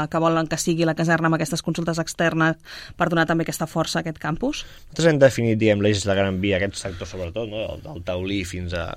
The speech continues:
Speaker 2: fins a la, a la part de, del campus nou, eh, doncs com un eix sanitari, en aquest cas, no? De coneixement i l'àmbit sanitari. Amb la qual cosa, diguem, la demanda que hem tingut per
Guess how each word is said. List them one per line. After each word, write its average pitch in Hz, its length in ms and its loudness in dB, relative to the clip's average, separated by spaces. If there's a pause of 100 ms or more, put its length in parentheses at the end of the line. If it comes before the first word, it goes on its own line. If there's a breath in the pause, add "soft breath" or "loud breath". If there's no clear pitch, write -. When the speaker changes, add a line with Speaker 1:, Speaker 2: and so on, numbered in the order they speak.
Speaker 2:
fins 87 320 -8
a 85 100 -4
la, 82 220 -4
a 82 300 -6
la - 20 -6
part 87 240 -4
de, 82 400 -6
del 85 160 -6
campus 82 400 -6
nou, 113 240 0 (420 loud breath)
eh, 92 140 0
doncs 95 240 -6
com 104 80 -2
un 101 80 0
eix 107 160 0
sanitari, 95 400 -2
en 76 80 -8
aquest - 160 -14
cas, 98 160 -10
no? 92 80 -8
De 90 80 -6
coneixement 98 600 -6 (100)
i 98 80 -8
l'àmbit 87 320 -6
sanitari. - 400 -12 (580 loud breath)
Amb 104 160 0
la 101 160 2
qual 107 160 8
cosa, 110 60 2
diguem, 110 180 6
la 101 160 8
demanda 101 320 2
que 110 80 2
hem 107 80 0
tingut 104 240 -2
per 101 80 0